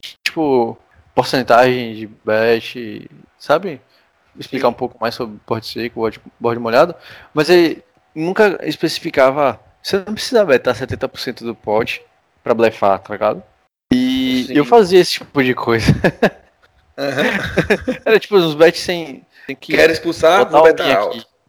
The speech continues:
Speaker 1: É.
Speaker 2: É, quero coletar, vou betar baixo pro cara pagar.
Speaker 1: Exato, exato. Mas isso foi logo no início, quando eu <laughs> tava estudando.
Speaker 2: É.
Speaker 1: Mas enfim.
Speaker 2: É.
Speaker 1: É, e aí um amigo meu falou, "Mano, você tá fazendo isso aqui, você tá perdendo dinheiro." <laughs> "Não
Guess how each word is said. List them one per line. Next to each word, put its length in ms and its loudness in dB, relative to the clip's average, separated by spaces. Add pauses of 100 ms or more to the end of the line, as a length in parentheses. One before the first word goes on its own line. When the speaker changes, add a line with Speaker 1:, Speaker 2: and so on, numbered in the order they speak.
(220)
Speaker 1:
É. 240 2
Speaker 2:
É, 40 0
quero 240 4
coletar, 520 -2
vou 180 -8
betar 300 0
baixo 260 0
pro 100 -14
cara 200 0
pagar. 240 -4
Speaker 1:
Exato, 500 0
exato. 460 -8 (300)
Mas 160 -4
isso 100 -14
foi 140 -4
logo 240 -4
no 100 -14
início, 240 -8
quando 220 -8
eu 60 -12
<laughs> 100 -8
tava 200 -2
estudando. 420 -10
Speaker 2:
É. 80 -16
Speaker 1:
Mas 140 -4
enfim. 280 -12 (260)
Speaker 2:
É. 80 -2 (100)
Speaker 1:
É, 540 0
e 160 4
aí 560 0
um 280 -6
amigo 240 -2
meu 160 -2
falou, 200 -4
"Mano, 280 -2 (340)
você 380 -14
tá 120 -4
fazendo 220 -6
isso 120 -8
aqui, 100 -14
você 100 -20
tá 100 -6
perdendo 260 -4
dinheiro." 500 2 (500)
<laughs> 480 -6
"Não 180 -6